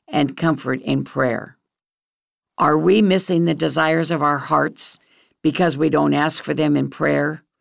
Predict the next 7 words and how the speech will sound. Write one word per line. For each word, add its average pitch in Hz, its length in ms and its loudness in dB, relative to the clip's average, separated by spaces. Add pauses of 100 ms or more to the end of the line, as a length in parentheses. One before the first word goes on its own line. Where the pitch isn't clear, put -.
(560)
Could 185 160 2
it - 140 0
be 139 120 0
family, 170 800 0 (380)
financial 170 680 2
needs, 160 600 2 (340)
healing, 185 800 2